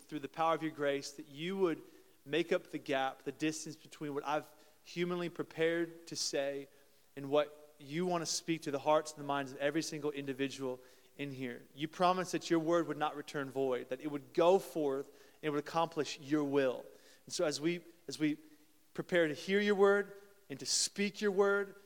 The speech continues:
and to apply your word, God, we're asking that the seeds of your word would bring forth fruit according to your will in good measure and in the right time. In Jesus' name,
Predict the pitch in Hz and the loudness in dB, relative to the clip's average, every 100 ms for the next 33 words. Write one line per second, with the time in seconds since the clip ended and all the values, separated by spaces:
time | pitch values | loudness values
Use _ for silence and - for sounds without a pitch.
0 | - 151 151 143 - 180 190 202 180 151 | -20 -14 -4 -4 0 4 6 6 4 4
1 | 147 143 147 - - - - 151 165 160 | 2 0 -4 -10 -20 -10 2 2 6 4
2 | 156 151 135 - - - 196 214 160 160 | 2 -4 -2 2 2 4 2 2 0 0
3 | 151 156 147 143 131 135 - 147 175 185 | 2 4 4 4 2 -6 -6 0 0 0
4 | - 175 151 143 - - - 196 180 151 | -2 2 4 2 -8 -14 -2 4 4 4
5 | - - - - 151 165 160 - 143 139 | -2 -14 -16 -8 -2 0 0 -4 -2 4
6 | 175 175 147 135 127 131 - - - _ | 4 6 4 4 2 -2 -14 -20 -20 _
7 | 147 139 - 165 180 170 156 143 127 139 | -8 -8 -2 4 4 6 4 4 0 -4
8 | 139 - - _ _ 143 143 135 127 143 | -4 -10 -20 _ _ -6 -4 -4 0 6
9 | 151 170 - 135 131 127 127 - - 170 | 6 4 -4 -2 -2 -4 -10 -6 2 2
10 | 175 151 143 - 127 123 | 2 -2 -4 -4 -6 -8